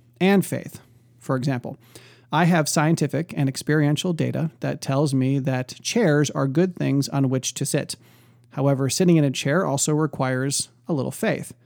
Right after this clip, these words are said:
How many of us know someone who put their faith in a chair only to have it fail them?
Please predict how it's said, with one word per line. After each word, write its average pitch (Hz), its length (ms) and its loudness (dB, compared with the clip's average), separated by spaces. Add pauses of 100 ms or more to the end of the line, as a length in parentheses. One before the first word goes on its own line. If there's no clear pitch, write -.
(460)
How 151 120 0
many 151 160 6
of 147 80 2
us 139 280 0
know 139 340 2
someone 143 420 0
who 135 140 0
put - 240 -4
their 135 260 -4
faith 151 400 -4
in 139 100 -4
a 135 60 -2
chair 156 420 0
only 151 180 2
to 143 60 2
have 139 240 -2
it - 100 -10
fail 202 280 2
them? 135 260 -4